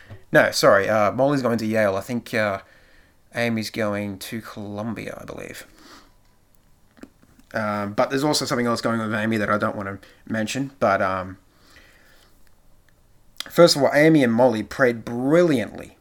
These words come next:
by, uh, Caitlin Dever and Beanie Feldstein. Um, they give, they give, like, such a, a lived-in performance. They make, they make these characters feel like, I mean,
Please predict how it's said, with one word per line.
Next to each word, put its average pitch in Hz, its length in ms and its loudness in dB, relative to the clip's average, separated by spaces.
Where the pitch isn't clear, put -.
by, 110 320 4
uh, 104 220 2
Caitlin 120 400 -2
Dever 113 260 -4
and 104 120 -4
Beanie 113 240 -4
Feldstein. 117 640 -4
Um, 110 640 0
they 143 180 2
give, 214 480 0
they 156 160 2
give, 202 240 2
like, 190 180 0
such - 440 0
a, 120 280 0
a 127 60 -2
lived-in 160 360 2
performance. 143 600 0
They 131 140 4
make, 170 380 0
they 147 120 4
make 160 200 2
these 135 160 0
characters 156 500 0
feel 139 260 0
like, 120 380 0
I - 40 -4
mean, 127 180 -2